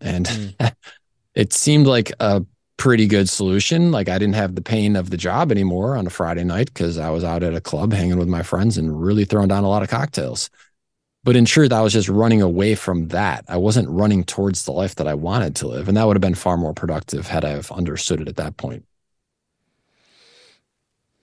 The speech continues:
Speaker 2: I had the same when I told you I was feeling lost in my twenties. I was the one dancing on the table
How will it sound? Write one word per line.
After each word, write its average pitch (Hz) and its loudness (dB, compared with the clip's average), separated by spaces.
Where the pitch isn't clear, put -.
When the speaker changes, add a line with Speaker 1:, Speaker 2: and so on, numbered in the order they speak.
Speaker 2:
I - -8
had 113 -2
the 107 -6
same 98 0
when 98 -6
I 98 -6
told 110 -2
you 113 2
I 107 2
was 95 -4
feeling 104 -4
lost 107 -8
in 101 -10
my 95 -8
twenties. 110 -8
I 101 -8
was 95 -12
the 101 -6
one 95 -6
dancing 101 -4
on 95 -8
the 95 -8
table 98 -6